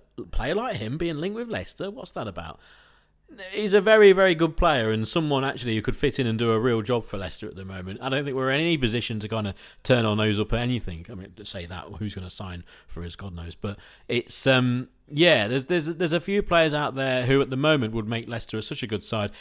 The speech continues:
We know Shay Adams has played brilliantly, and we played brilliantly when he came on against Leicester. It'd be great to ha-, it would have been great to have him anyway. They're obviously a Leicester lad, but it's, um, yeah, there's issues there. There's issues. You just look around the Premier League,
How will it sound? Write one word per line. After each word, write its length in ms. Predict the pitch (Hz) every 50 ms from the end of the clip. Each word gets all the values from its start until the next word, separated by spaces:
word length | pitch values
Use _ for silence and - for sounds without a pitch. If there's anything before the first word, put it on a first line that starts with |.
| - - - - - - -
We 160 | 127 135 139
know 320 | 131 147 165 147 131 110
Shay 280 | - - - - 117 104
Adams 260 | 104 104 104 101 90
has 100 | 95 90
played 340 | - - 107 104 98 92 92 - _ _ _ -
brilliantly, 680 | 117 107 123 117 110 104 98 95 92 92 87 98 - - -
and 140 | 113 101
we 80 | 107 107
played 260 | 104 - 113 104 92
brilliantly 380 | - - 113 110 104 107 107 98
when 160 | 92 104 98
he 80 | 98 92
came 260 | - 107 98 98 104
on 80 | 107
against 300 | 101 92 95 92 90 -
Leicester. 300 | 98 95 - - - 92
It'd 380 | 87 - _ - - - _ _
be 80 | 113 101
great 360 | - 113 113 120 131 143 -
to 120 | - 101
ha-, 100 | 95 107
it 160 | 117 92 80
would 100 | - 85
have 80 | 90 92
been 80 | 95 98
great 200 | 101 107 107 -
to 80 | 95
have 140 | 98 107 104
him 80 | 101 104
anyway. 280 | 120 147 127 92 87
They're 80 | 90 95
obviously 220 | 104 - - 95
a 40 | 95
Leicester 280 | 101 98 - - - 113
lad, 200 | 113 110 104 -
but 160 | 107 98 - - - - - - - _ _ _
it's, 380 | - 131 127 - - - - -
um, 460 | 143 139 135 139 135 131 131 135 135 - _ _ _ _ _ _ _ _
yeah, 400 | - 123 156 165 147 113 98 95 - -
there's 220 | 143 135 123 139
issues 400 | 143 123 - - 113 110 101 90
there. 300 | 104 98 92 87 87 - - _
There's 200 | - 123 120 110
issues. 360 | 123 117 110 - 104 101 101 131
You 100 | 226 254
just 180 | 330 294 220
look 180 | 254 247 - 202
around 260 | 185 165 139 123 117
the 80 | 110 104
Premier 300 | - 123 107 104 101 98
League, 320 | 95 92 90 85 80 -